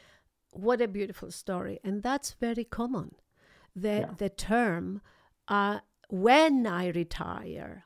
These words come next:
Speaker 2: Mm-hmm.
Speaker 1: I." When we retire, we.
Speaker 2: Yeah.
Speaker 1: And that plays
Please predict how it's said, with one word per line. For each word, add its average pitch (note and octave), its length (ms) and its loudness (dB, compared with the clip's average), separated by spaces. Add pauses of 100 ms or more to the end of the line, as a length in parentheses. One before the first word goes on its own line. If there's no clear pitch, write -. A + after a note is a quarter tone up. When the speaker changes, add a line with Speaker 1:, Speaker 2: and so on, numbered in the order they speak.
(100)
Speaker 2:
Mm-hmm. D#3+ 200 4
Speaker 1:
I." - 260 -14
When G#3+ 360 2
we D4 180 4
retire, - 800 -4
we. F3+ 440 -2
Speaker 2:
Yeah. A2 220 6 (440)
Speaker 1:
And A#3 260 2
that D4+ 300 -2
plays B3+ 520 -2